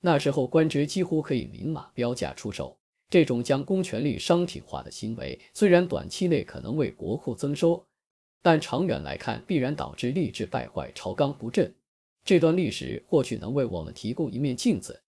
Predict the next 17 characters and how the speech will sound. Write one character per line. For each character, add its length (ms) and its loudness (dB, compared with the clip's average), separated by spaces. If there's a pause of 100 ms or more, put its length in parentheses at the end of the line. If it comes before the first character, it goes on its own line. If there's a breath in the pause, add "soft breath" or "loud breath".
(200)
反 220 2
思 240 0
当 200 2
下 180 0
权 240 -4
力 80 0
的 80 0
运 220 0
作 120 -6
方 240 -4
式 280 -8
是 240 0
否 160 -8
公 260 0
正 240 0
透 200 -2
明。 300 -12